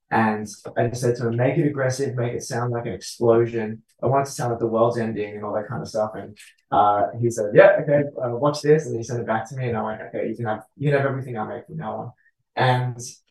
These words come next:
when I sent him Emerald, he was able to do that with the aggressive songs, but then he also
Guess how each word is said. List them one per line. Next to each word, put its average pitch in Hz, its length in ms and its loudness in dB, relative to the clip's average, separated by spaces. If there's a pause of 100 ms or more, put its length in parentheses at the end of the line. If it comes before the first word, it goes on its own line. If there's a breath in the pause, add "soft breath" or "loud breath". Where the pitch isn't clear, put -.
when 147 520 2
I 131 100 -2
sent 139 260 -6
him 123 180 -6
Emerald, 120 400 2 (1000)
he 143 500 2
was 131 320 6
able 147 220 4
to 160 140 -2
do 135 180 2
that 131 160 4
with 147 120 -2
the 120 140 2
aggressive 123 400 0
songs, 220 300 -4
but 127 100 -2
then 123 140 0
he 131 100 -2
also 127 500 0